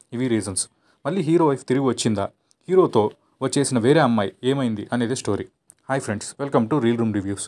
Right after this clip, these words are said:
మీరు కనుక మన ఛానల్కి ఫస్ట్ టైమ్ అయితే, please subscribe to our channel and let's go into the detailed review. నితాషి గోయల్ and ప్రతిభా రత్న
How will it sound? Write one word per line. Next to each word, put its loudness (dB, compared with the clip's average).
మీరు -4
కనుక -4
మన 2
ఛానల్కి -2
ఫస్ట్ -4
టైమ్ -2
అయితే, -6
please -4
subscribe -8
to 0
our -2
channel -4
and -2
let's 0
go 2
into -6
the -2
detailed 0
review. -8
నితాషి 0
గోయల్ 4
and -8
ప్రతిభా 0
రత్న -2